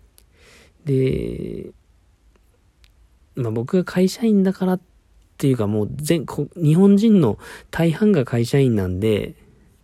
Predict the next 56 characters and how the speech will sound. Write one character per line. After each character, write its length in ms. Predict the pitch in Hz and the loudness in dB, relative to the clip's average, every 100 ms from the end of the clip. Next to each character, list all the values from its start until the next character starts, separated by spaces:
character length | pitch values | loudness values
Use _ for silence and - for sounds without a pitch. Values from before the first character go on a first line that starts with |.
| _ _ _ | _ _ _
そ 240 | - 127 | -4 0
う 60 | 123 | 2
い 80 | 123 | 0
う 20 | |
風 640 | - 143 127 - 50 50 117 | 0 0 0 -2 -8 -8 -6
な 80 | |
の 120 | 107 107 | -4 -2
が 220 | 120 98 | -2 -2
当 60 | |
た 100 | 95 | -2
り 100 | 113 | -2
前 200 | 117 123 | 0 0
な 100 | 127 | 0
ん 80 | 104 | -2
で 100 | - | -6
す 140 | - - | -12 -14
け 100 | - | -14
ど 100 | - | -10
も、 340 | - 117 - - - - - - - _ | -6 -6 -8 -14 -20 -20 -20 -20 -20 _
平 180 | - 147 | -2 -2
日 800 | 160 156 170 165 160 160 160 - | -2 -4 -2 0 0 0 -2 -6
人 240 | - - 165 | -6 -4 -2
が 260 | 160 156 | -2 -2
こ 180 | 147 139 | -2 -2
う 40 | |
ね、 200 | 135 143 - _ _ _ _ _ _ _ | 0 -2 -6 _ _ _ _ _ _ _
こ 120 | - | -10
う 40 | 95 | -4
ま 160 | 104 | 0
ん 80 | 123 | 2
べ 100 | 127 | 2
ん 80 | 135 | 2
な 120 | 151 | 2
く、 200 | 147 98 | 0 -4
年 220 | 110 110 107 | -2 -2 0
間 240 | 113 113 | 0 0
を 60 | 107 | 2
通 180 | 139 | 0
し 100 | 123 | -2
て 80 | - | -10
人 220 | - - | -6 0
が 80 | 143 | 2
ま 120 | 131 | 2
ん 100 | 156 | 4
べ 100 | 185 | 4
ん 120 | 190 190 | 6 4
な 100 | 175 | 2
く、 300 | 120 - - _ _ - | -2 -4 -10 _ _ -20
こ 380 | - 55 - - | -14 -12 -12 -10
う 40 | |
平 180 | - 151 | -2 -2
均 220 | 151 165 | 0 0
的 180 | 160 156 | 0 0
に 160 | 147 143 | 2 2
毎 180 | 131 135 | 0 0
日 360 | 135 131 127 | 0 -2 -4